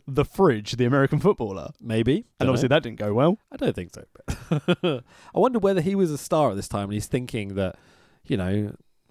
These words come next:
Speaker 2: big guy, fridge, refrigerator, maybe I can talk something about that. But, like, his words don't make sense. He's saying lots of big words.
Speaker 1: Yeah.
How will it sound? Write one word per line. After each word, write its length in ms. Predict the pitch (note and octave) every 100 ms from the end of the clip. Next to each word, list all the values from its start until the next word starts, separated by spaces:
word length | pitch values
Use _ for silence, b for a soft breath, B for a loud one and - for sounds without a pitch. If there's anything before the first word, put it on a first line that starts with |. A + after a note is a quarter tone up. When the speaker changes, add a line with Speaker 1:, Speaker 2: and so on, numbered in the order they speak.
| G#2+ -
Speaker 2:
big 180 | A#2
guy, 420 | G#2+ A2 A2 A2+ G2+
fridge, 480 | - C#3 A#2+ A#2 A#2
refrigerator, 640 | G2+ A#2+ A2 A#2 A#2 A2+
maybe 220 | A2 A2+ A#2
I 80 |
can 360 | A#2 A#2 G#2+ A#2+ C#3+ -
talk 260 | - A#2+ -
something 220 | C3 B2+
about 240 | B2+ B2
that. 180 | C3+ B2+
But, 140 | A#2+
like, 180 | A2+ A2+
his 220 | B2+ D3
words 280 | D#3+ D3 C3+
don't 200 | - A#2+
make 160 | A#2 G#2+
sense. 320 | A2 G2+ -
He's 100 | A#2+
saying 240 | D#3+ C#3+
lots 220 | C3+ C3 -
of 100 | A#2
big 160 | A2
words. 320 | A2 G2+ G2+
Speaker 1:
Yeah. 160 | F2